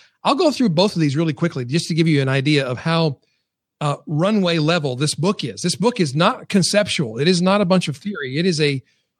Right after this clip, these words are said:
handbook that you can use to start writing copy today to sell your product or services. So the Pastor, uh, acronym stands for the, the sections, the, the big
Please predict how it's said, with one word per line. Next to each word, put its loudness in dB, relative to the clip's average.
handbook 2
that -4
you -2
can 2
use 2
to -4
start 0
writing 2
copy -2
today 0
to -8
sell 0
your 0
product -4
or -6
services. -2
So 0
the 0
Pastor, 0
uh, 0
acronym 0
stands 0
for 0
the, 0
the 2
sections, 2
the, -2
the -4
big -2